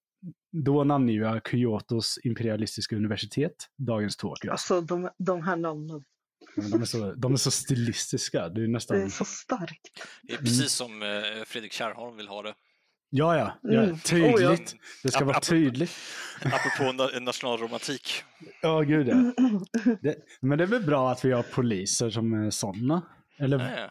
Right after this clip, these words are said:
Speaker 1: före detta poliser och sen
Speaker 3: Ja, ja.
Speaker 1: att vi har fascisymboler i polisloggon.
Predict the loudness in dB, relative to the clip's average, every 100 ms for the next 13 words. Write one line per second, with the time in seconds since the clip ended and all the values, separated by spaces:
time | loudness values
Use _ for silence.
0 | 0 2 2 0 -2 -6 -6 -6 -6 -4
1 | -4 -2 -2 -2 -2 -2 -2 -2 -2 -6
2 | -4 -6 -6 -4 -2 -2 0 -2 -2 -4
3 | -2 -4 -6 -6 -8